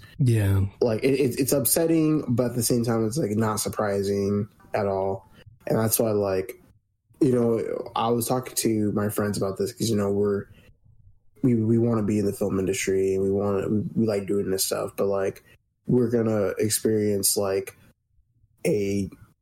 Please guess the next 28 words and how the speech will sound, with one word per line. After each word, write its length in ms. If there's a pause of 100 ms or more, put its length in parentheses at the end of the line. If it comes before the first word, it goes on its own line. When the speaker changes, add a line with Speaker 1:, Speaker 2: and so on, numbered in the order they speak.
(760)
Speaker 2:
like, 280
kind 200
of 80
like 160
a 140
new 560
cultural 500
renaissance 1120
with, 160
like, 160
the 80
f-, 220
with, 180
like, 160
film, 560 (640)
and, 160
like, 420
everyone's 460
gonna 120
start 260
making, 400
like, 220
their 200
own, 160
like, 220
independent, 680 (760)
um, 380
company, 720